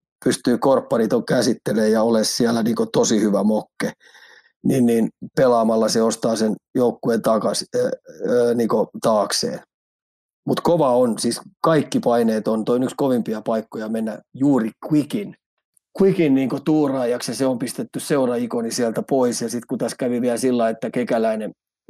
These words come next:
pisti sen vielä eteenpäin, että jos kä-, tässä käy kuule sillä lailla, että Vegas ja Kingsi pelaa ekalla kierroksella vastaan, niin miten motivoitunut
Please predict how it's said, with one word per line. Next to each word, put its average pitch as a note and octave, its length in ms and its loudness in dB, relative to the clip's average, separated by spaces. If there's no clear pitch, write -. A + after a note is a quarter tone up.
pisti B2 300 0
sen A2 200 0
vielä A#2 240 0
eteenpäin, A2+ 640 0
että C3 140 -2
jos B2+ 120 0
kä-, A#2 240 -4
tässä B2+ 280 -2
käy C#3+ 280 2
kuule A2 320 -2
sillä A#2+ 380 0
lailla, G#2 160 0
että A#2+ 240 -6
Vegas B2 380 2
ja G#2+ 120 -2
Kingsi B2 340 2
pelaa A2 340 2
ekalla A2 340 2
kierroksella G#2+ 580 -2
vastaan, A2+ 480 -2
niin A2 100 -4
miten B2 340 -4
motivoitunut A2 840 2